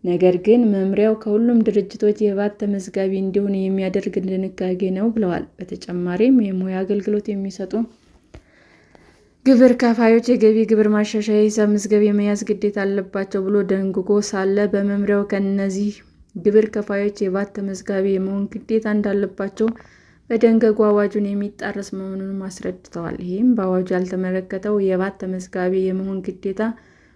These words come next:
በመምሪያ ማምጣት እንደሆነና ሚኒስትሩም ከተሰጠው ስልጣን ውጭ መሆኑንም ጠቁመዋል። ጉዳዩ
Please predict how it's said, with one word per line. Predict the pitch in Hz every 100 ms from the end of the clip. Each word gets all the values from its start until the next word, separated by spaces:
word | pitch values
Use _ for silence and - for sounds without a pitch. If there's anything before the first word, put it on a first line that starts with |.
| _ -
በመምሪያ | 247 233 226 226 220 220
ማምጣት | 214 214 214 208
እንደሆነና | 208 202 202 202 202 202 202
ሚኒስትሩም | 196 202 208 - 208 202
ከተሰጠው | 202 208 208 - 220 - 214
ስልጣን | - 202 - 196
ውጭ | 190 - -
መሆኑንም | 185 185 185 185 185 196
ጠቁመዋል። | - 202 - 175 175 170 233 _ _ _ _ _
ጉዳዩ | 185 170 180